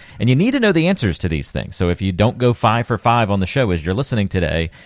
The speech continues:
well, that's, uh, probably a good sign that it's time to get your retirement and financial plan addressed a little bit. So here's the first one for you, Ryan. Number one, at what age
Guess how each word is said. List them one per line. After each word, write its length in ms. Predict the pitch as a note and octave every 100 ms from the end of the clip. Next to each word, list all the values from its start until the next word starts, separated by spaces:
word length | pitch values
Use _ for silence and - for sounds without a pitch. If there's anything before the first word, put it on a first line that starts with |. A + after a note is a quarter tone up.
| - -
well, 220 | F2 F#2
that's, 280 | F2 E2 -
uh, 220 | F2+ E2
probably 360 | - G2+ E2 E2+
a 80 | D#2
good 240 | D#2+ E2+
sign 300 | - E2+ D#2+
that 120 | E2+
it's 140 | D#2+ -
time 180 | E2
to 80 | D2
get 300 | D2+ E2 -
your 380 | - B1+ D2+ D2+
retirement 580 | F2 F2 - D#2+ D#2 D#2+
and 120 | E2
financial 340 | D2+ D#2+ D#2 D#2+
plan 340 | - D2 D2+ -
addressed 440 | C3 C4+ - -
a 80 | F#2+
little 180 | F2 D#2
bit. 220 | - - _
So 280 | - G#2 E2+ D2+ - - - -
here's 180 | A#3+ A#3+
the 40 |
first 220 | G#3 F3
one 80 | C#3
for 140 | C3+
you, 100 | B2
Ryan. 380 | G2+ G2 G#2 D#3+
Number 260 | C#3+ F3 F#3+
one, 380 | C3+ C#3 E2+ C#2
at 160 | F#2
what 440 | G#2+ A2 E3+ A#3+ -
age 540 | E3+ A#2+ D#2+ F#2+ B2+